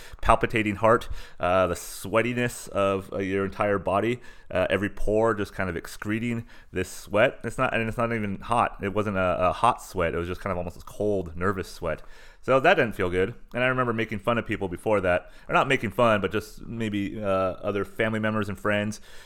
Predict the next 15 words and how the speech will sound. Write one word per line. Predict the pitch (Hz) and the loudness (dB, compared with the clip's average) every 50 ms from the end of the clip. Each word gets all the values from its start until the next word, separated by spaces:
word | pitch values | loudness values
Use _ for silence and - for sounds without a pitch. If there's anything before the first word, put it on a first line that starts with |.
| - - | -6 -2
who | 123 117 | -2 4
had, | 110 120 110 110 110 110 | 6 8 8 8 8 6
uh, | - - 107 101 98 101 98 95 95 98 98 - - 90 90 | 6 4 4 4 4 4 4 2 0 -2 -4 -10 -16 -10 0
panic | 123 131 117 113 - | 2 2 2 2 0
attacks | 113 - 123 110 113 113 - - | -2 0 2 2 2 2 0 -2
and | 104 101 | -4 -2
had | 107 104 101 | 0 0 0
anxiety. | 104 107 104 107 98 101 104 104 107 104 104 - - - - - - | -2 -2 0 2 2 2 2 2 0 -2 -4 -6 -8 -12 -16 -14 -6
And, | - 101 104 107 | -2 -2 0 0
you | 117 | 2
know, | 113 104 98 | 2 2 2
in | 101 | 2
my | 101 101 98 | 2 0 -2
twenties, | - - 117 113 110 107 98 95 95 - - | -2 -2 -2 -2 0 0 0 -2 -4 -4 -6
which | 95 - - - | -8 -8 -8 -12